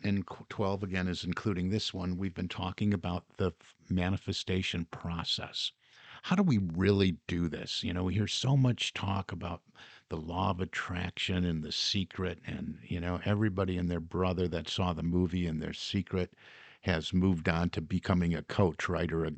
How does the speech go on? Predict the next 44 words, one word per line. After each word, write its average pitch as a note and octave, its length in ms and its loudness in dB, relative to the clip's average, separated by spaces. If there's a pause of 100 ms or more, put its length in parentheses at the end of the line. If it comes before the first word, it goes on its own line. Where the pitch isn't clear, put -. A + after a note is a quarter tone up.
(100)
guru. F2+ 480 6
They F2 180 2
know F2+ 160 4
all F#2+ 220 4
about F2+ 320 2
it E2+ 100 -2
'cause E2 200 -4
they E2+ 120 0
watch E2+ 420 -2
The E2+ 120 -6
Secret E2+ 600 -2
or D#2+ 140 -2
they D#2+ 220 -4
listen F2 420 0
to E2+ 140 -4
something, E2+ 600 0 (540)
um, E2+ 380 -14 (180)
you F2 160 -2
know, D#2+ 240 -4 (180)
of D#2+ 360 -4
Abraham E2+ 640 0
or D#2+ 180 -6 (440)
Esther F2+ 300 -6
Hicks - 360 -12
or D#2+ 80 -14
something E2 360 -8
like D#2+ 240 -8
that. E2 260 -10 (180)
That, - 140 -10 (600)
a-, D3 180 4
and D3+ 120 8
that's E3+ 200 4
all E3+ 140 8
good B2 220 0
stuff. - 260 0
There's - 220 -6
nothing G2 240 -2
wrong F2+ 240 0
with E2+ 100 -8
it. F2 100 -2
I'm E2 240 -2
not E2+ 280 -4
knocking E2 500 -2
it, D2+ 180 -8